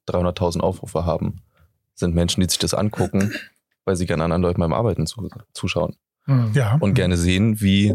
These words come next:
Speaker 1: ein dreckiger Sitz
Speaker 3: Mhm.
Speaker 1: nach sechs Minuten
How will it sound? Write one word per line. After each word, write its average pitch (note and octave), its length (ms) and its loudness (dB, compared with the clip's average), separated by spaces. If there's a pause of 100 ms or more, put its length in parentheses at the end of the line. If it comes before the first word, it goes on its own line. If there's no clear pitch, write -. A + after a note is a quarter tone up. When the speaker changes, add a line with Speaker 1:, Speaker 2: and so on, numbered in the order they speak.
(140)
Speaker 1:
ein F#2+ 160 2
dreckiger G2 680 0 (300)
Sitz - 540 -2 (380)
Speaker 3:
Mhm. A#2 140 2
Speaker 1:
nach G2+ 340 -2 (100)
sechs G2+ 280 -2
Minuten A#2 600 2